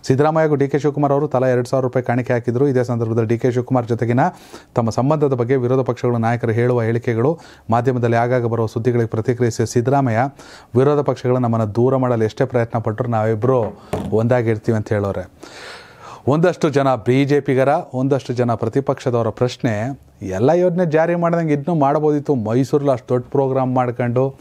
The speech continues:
ರಾಹುಲ್ ಗಾಂಧಿನ ಕರೆಸ್ಕೊಂಡು, ಬಿಲ್ಡಪ್ ಕೊಡ್ಕೊಂಡು ಮಾಡ್ಬೇಕಿತ್ತ ಅಂತ. ಮಾಡ್ಬೇಕಿತ್ತು,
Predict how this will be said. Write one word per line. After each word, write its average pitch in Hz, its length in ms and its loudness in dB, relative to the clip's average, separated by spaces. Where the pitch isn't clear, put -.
ರಾಹುಲ್ 131 420 2
ಗಾಂಧಿನ 131 280 2
ಕರೆಸ್ಕೊಂಡು, 123 720 0
ಬಿಲ್ಡಪ್ 131 340 2
ಕೊಡ್ಕೊಂಡು 123 640 0
ಮಾಡ್ಬೇಕಿತ್ತ 113 600 -2
ಅಂತ. 95 220 -6
ಮಾಡ್ಬೇಕಿತ್ತು, 135 840 -2